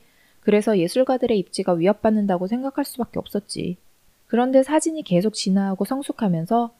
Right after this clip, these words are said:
다양한 예술가들은 이것을 하나의 미디어로 받아들이고 그들의 작업과 결합하기 시작했어.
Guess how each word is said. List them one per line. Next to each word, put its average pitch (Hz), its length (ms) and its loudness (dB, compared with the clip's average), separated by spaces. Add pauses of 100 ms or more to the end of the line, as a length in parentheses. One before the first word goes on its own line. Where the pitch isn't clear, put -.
다양한 202 460 2
예술가들은 185 760 2
이것을 170 340 2
하나의 240 360 -2
미디어로 190 420 0
받아들이고 170 840 -2
그들의 175 340 2
작업과 170 420 -4
결합하기 196 480 0
시작했어. - 540 -4